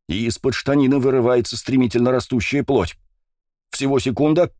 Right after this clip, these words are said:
и на месте обрубка уже розовеет молодой, свежей кожей новая, готовая бегать и прыгать стопа. Поздно. Этой секунды мне хватает с запасом.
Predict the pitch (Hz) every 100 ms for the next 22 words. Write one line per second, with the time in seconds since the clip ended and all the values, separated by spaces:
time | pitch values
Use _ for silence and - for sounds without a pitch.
0 | _ _ _ 120 120 131 110 135 123 113
1 | 120 - 123 120 117 104 113 127 101 117
2 | 117 131 127 - 120 135 131 123 135 117
3 | 143 151 156 113 110 101 120 123 120 113
4 | 131 113 117 135 131 135 123 - - 135
5 | 127 82 - _ _ _ _ _ _ _
6 | _ - 202 95 67 - - _ _ _
7 | _ _ _ 95 87 76 - 90 110 95
8 | 73 80 85 - 85 87 78 67 71 73
9 | 85 - 67 - 60